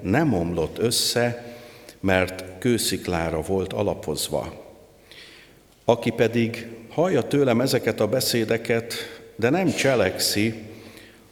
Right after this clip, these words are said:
hasonló lesz az ostoba emberhez, aki homokra építette a házát, és ömlött a zápor, és jöttek az árvizek, feltámadtak a szelek,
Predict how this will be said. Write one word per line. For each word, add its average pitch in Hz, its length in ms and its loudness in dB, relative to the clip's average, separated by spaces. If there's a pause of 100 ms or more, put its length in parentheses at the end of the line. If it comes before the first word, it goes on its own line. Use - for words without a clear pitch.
(920)
hasonló 95 600 2
lesz 104 320 0
az 98 440 0
ostoba 90 500 0
emberhez, 110 960 0 (400)
aki - 220 -4
homokra 90 500 2
építette 90 600 -2
a 85 60 0
házát, 95 680 -2 (880)
és - 100 -14
ömlött 92 380 2
a 90 40 2
zápor, 110 500 0
és - 480 0
jöttek - 800 -2
az 87 200 -2
árvizek, 98 840 -2 (320)
feltámadtak 87 840 -2
a - 40 -8
szelek, 104 600 0